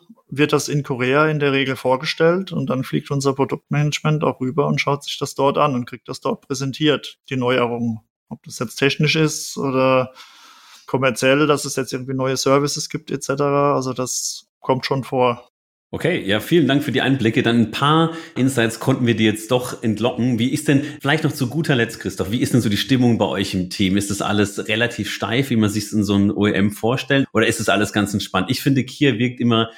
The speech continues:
Speaker 2: wenn wir da mit Mitarbeitern zu tun haben, Mitarbeiterinnen, wirkt alles immer wirklich sehr locker, sehr natürlich und sehr offen. Da, ich habe ja schon am Anfang in meinem Intro so ein bisschen eine Spitze gebracht gegen die deutschen Hersteller.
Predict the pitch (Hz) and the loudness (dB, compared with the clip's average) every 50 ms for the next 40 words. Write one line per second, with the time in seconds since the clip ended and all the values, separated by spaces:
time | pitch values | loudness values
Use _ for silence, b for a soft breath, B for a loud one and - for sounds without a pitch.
0 | B B - 98 117 127 131 120 113 110 107 110 104 - - - - 98 107 131 | B B -6 -2 -2 0 2 2 2 4 4 2 0 -2 -4 -12 -4 -2 0 0
1 | 104 104 95 107 104 107 104 101 - 101 - - 131 135 131 113 113 110 107 110 | 0 0 0 0 0 0 -2 -4 -6 -12 -8 -4 -2 0 0 0 0 0 0 2
2 | 110 113 113 110 110 B B B B B 107 110 107 113 98 101 101 104 101 101 | 2 2 2 0 -2 B B B B B 0 2 2 2 2 2 2 2 2 2
3 | 110 113 117 107 101 113 107 107 - 90 104 117 117 - 120 113 110 107 104 107 | 4 2 2 2 2 0 0 0 -2 -4 -2 -2 -2 0 0 2 4 4 2 0
4 | - 104 110 107 113 104 - - - 120 113 110 107 117 117 117 - 127 117 113 | 0 -2 -4 -4 -4 -4 -6 -2 0 2 2 2 2 0 0 -2 0 0 2 2
5 | 113 107 98 104 110 113 113 110 107 - - 123 123 120 113 - - 107 98 104 | 2 2 2 2 2 2 4 2 0 -2 0 0 0 0 0 -2 -2 -2 0 2
6 | 101 90 - - 123 - - 110 113 123 127 123 - - - 107 113 127 131 127 | 2 2 2 0 0 0 2 2 4 4 4 2 0 -2 -4 -4 -2 -2 -2 -4
7 | - 131 120 123 117 - 117 117 113 - - 139 165 - 160 147 131 120 117 117 | -4 -4 -2 -2 0 0 2 0 0 0 0 -2 -2 0 2 2 4 4 4 4
8 | 113 117 - 120 139 135 - 120 107 - 107 101 - 139 139 - - 131 117 117 | 2 2 2 0 -2 -2 -2 -6 -4 -2 -2 -2 -2 -4 -4 -2 2 4 4 4
9 | 117 117 B B B B B B B B 113 110 - - - 165 160 - 135 107 | 4 2 B B B B B B B B -2 -2 -2 2 0 0 0 2 -2 0
10 | 110 95 - 110 113 - - 113 104 104 98 104 104 98 110 113 - 110 101 - | 0 0 0 -2 -4 -2 -4 -4 -2 -2 -2 0 2 2 2 2 2 0 -2 -2
11 | - 101 - - - - - - 123 | -2 -4 -4 -6 -10 -12 -6 -6 -6